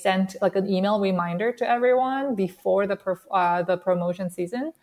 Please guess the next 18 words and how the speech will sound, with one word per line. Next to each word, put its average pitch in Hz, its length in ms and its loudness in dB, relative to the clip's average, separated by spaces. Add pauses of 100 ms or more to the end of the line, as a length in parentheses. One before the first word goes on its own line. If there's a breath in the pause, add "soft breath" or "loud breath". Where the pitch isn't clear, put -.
(260 soft breath)
that 185 380 6
there 196 220 2
is 196 120 4
this 185 180 -2
finding. 226 680 0
And, 185 380 -2
like, 180 160 0
we 190 180 0
see 208 260 -4
this 190 220 -4
pattern, 180 560 -2
um, 175 460 -4
or 180 380 -2
there's 180 260 -2
research 202 340 -2
that 180 160 -2
also 180 260 -4
shows 175 560 -4